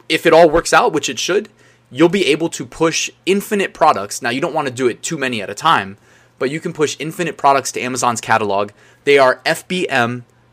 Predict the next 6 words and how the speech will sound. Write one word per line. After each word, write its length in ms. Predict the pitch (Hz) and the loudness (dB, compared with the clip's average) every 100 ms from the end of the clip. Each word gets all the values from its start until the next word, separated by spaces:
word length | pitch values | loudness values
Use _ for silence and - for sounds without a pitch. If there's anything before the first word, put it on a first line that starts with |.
| - | -12
P 240 | 160 147 | -8 -4
O 160 | 127 123 | 0 0
D, 340 | 113 107 95 _ _ _ | 0 -6 -8 _ _ _
fulfilled 480 | - 147 - 156 165 | -2 -2 4 4 6
by 100 | 160 | 4
merchant, 480 | 147 139 - 139 | 4 0 0 -8